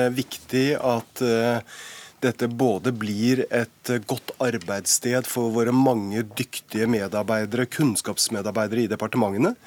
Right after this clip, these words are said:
Eh, det skal være et sted hvor regjeringen skal sitte, og regjeringen skal samles. Eh, og jeg er veldig opptatt av at regjeringskvartalet skal være åpent og inviterende. Eh, det skal ikke være en festning midt i Oslo.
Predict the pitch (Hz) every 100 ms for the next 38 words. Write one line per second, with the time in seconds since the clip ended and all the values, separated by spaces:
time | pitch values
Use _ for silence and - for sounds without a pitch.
0 | - - - - 131 127 120 120 135 123
1 | 127 110 101 120 123 113 117 - 117 120
2 | 120 117 113 110 98 98 110 123 127 -
3 | 127 123 117 - - 131 - - 190 165
4 | 127 120 101 92 110 117 - 117 - 147
5 | 113 185 240 - - - - - - 131
6 | 135 135 139 147 127 143 143 120 135 117
7 | - 110 127 131 139 131 127 131 113 95
8 | - 110 120 127 123 139 123 110 117 -
9 | 135 127 95 - 131 131 - 113 113 120
10 | 123 120 90 92 117 185 - - - -
11 | - 123 120 117 113 117 - 104 - 120
12 | 123 104 104 110 113 - 131 120 - -
13 | 117 117 113 - - 127 120 - 175